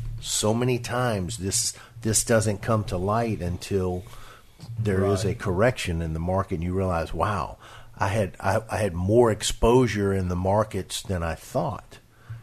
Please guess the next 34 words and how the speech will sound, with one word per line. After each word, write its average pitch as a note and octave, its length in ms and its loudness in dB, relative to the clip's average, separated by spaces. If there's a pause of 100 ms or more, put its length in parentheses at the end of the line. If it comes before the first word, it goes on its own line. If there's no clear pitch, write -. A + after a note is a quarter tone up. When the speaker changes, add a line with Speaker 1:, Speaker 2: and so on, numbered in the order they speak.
(160)
Speaker 1:
And G#2 280 2
then G2+ 200 4
you G2+ 100 4
took, A2 300 0
you G#2 100 -2
got F#2+ 200 -2
hammered. G#2+ 460 0
Well, G2 200 0
the, F#2+ 140 -2 (100)
that's B2 240 2
not C3 160 4
the A#2 80 -4
time A2+ 280 2
to - 60 -6
find G#2+ 240 2
out A2+ 180 2
about B1+ 300 -4
it. - 60 -12 (400)
You A#2+ 180 2
should C#3 380 4
be G#2 200 4
in G2 160 4
your F#2+ 160 2
reviews G#2+ 640 2
with F#2+ 220 -2
your F#2 80 -2
advisor F2 640 0 (300)
looking G2+ 480 0
at F#2 200 -4
your F2 120 -6
risk A2 340 -2
tolerance E2+ 680 -6
and F2+ 200 -6
assessing F2+ 840 0